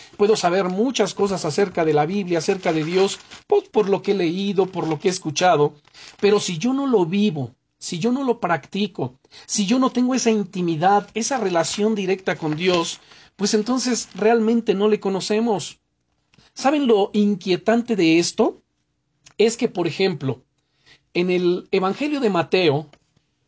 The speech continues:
en el capítulo siete, Mateo capítulo siete, en los versículos veintiuno al veintitrés, el Señor nos está hablando acerca de,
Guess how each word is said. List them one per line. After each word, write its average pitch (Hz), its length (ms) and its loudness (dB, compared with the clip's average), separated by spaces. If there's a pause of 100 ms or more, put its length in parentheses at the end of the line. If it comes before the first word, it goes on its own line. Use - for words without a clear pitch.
(460)
en 170 140 0
el 170 120 2
capítulo 185 520 -2
siete, 175 640 0 (1500)
Mateo 233 720 0
capítulo 202 720 0
siete, 175 720 -2 (720)
en 202 160 2
los 202 140 2
versículos 220 640 0
veintiuno 180 520 0
al 208 80 2
veintitrés, 165 840 -2 (520)
el 220 120 4
Señor 247 320 2
nos 285 220 0
está 190 240 -2
hablando 214 380 0
acerca 190 460 -2
de, 156 440 0